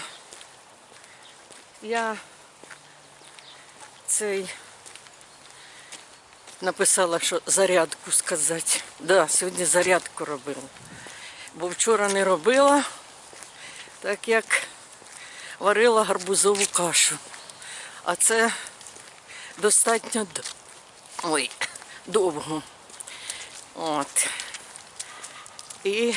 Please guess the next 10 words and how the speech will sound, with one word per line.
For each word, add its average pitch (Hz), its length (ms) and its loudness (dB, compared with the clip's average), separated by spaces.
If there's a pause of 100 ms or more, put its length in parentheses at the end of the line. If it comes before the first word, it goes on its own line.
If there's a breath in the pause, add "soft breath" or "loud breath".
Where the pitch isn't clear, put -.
(160 loud breath)
вчора 240 380 4
була 185 360 2 (160)
без 226 200 4
зарядки. 165 580 2
Сьогодні 220 460 2 (480 loud breath)
я 196 120 2
вже 202 180 2
зарядку. 180 560 2
В - 120 -10
квартирі 226 580 2